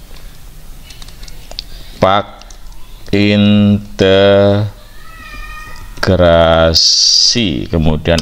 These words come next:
enter. Nah, di bagian paling atas ini ada Simpakin, Sistem Informasi Manajemen Penyesuaian Pak Integrasi.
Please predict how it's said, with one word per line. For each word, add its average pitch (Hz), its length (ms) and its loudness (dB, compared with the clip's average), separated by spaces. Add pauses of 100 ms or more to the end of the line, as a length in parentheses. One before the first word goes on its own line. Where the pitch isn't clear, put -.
enter. 110 720 0 (640)
Nah, 80 320 0
di 82 320 0
bagian 82 640 0
paling 82 240 2
atas 87 480 0
ini 90 240 0
ada 95 640 2 (160)
Simpakin, 110 1120 -2
Sistem 104 480 0
Informasi 95 880 0
Manajemen 92 800 2
Penyesuaian 92 1040 0 (160)
Pak 85 320 0
Integrasi. 90 800 -2